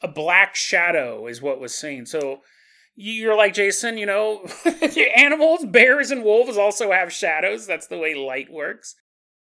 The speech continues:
Again, didn't eat any of them. Didn't get a quick nibble in.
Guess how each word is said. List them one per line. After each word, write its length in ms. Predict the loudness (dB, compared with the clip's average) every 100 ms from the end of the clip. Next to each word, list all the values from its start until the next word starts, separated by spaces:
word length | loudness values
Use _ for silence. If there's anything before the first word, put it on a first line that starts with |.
| _ -6
Again, 400 | 2 4 4 4
didn't 280 | 2 2
eat 300 | 0 -4 -4 -4
any 260 | -4 -4
of 140 | -4 -10
them. 220 | -20 _ _ _ _ _ _ _ _ -6
Didn't 240 | -4 0
get 120 | 0
a 40 | 0
quick 320 | 0 -2 -2
nibble 440 | -4 -2 -2 -2
in. 480 | -2 -2 -4 -10 -18